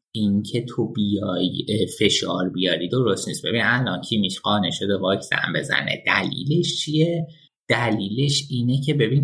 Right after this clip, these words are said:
کسی که واکسن نمیزنه احتمالاً یا یه سری چیزا رو نمیدونه یا یه سری نگرانیایی داره. در مورد کیمیش هم همینجور بوده، گفته که آقا من یه سری تردیدها، نگرانیایی دارم. بعد باشگاه اومده براش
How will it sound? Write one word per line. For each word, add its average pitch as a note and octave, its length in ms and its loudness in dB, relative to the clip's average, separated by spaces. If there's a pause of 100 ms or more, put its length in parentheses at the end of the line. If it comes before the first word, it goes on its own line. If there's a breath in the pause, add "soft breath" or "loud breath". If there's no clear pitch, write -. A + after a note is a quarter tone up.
(140)
کسی A#2 300 -2
که C#3+ 120 0
واکسن B2+ 640 0
نمیزنه G#2 1080 2 (300)
احتمالاً A2 640 0
یا G2 180 2
یه G#2 80 2
سری B2+ 360 0
چیزا A#2 360 -2
رو G2 120 -2
نمیدونه C3+ 1000 2 (220)
یا A2 140 2
یه A2 120 2
سری A2+ 440 2
نگرانیایی A2+ 800 2
داره. - 320 -2
در B2+ 140 0
مورد C3+ 260 4
کیمیش C3+ 380 -2
هم C3 160 0
همینجور A#2 380 0
بوده، G2 200 2
گفته F#2+ 300 -2
که A2+ 100 0
آقا A2 240 2
من F2+ 180 0
یه F2+ 100 2
سری A#2 300 0
تردیدها، A2 800 0
نگرانیایی B2+ 800 0
دارم. F2+ 280 -2
بعد G2+ 260 0
باشگاه C3+ 640 0
اومده B2 480 2
براش A2 440 0